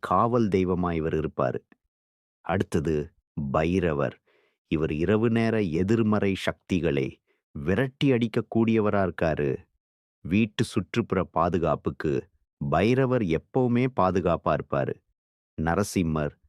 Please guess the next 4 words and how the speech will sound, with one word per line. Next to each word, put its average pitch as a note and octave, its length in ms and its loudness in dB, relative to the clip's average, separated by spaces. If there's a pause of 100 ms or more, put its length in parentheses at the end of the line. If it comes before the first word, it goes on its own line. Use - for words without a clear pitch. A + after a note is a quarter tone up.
(320)
தீய C3+ 300 4
சக்திகளை D#2 640 -2 (460)
முற்றிலும் B2+ 720 -2
அழிக்கக்கூடிய F#2 760 0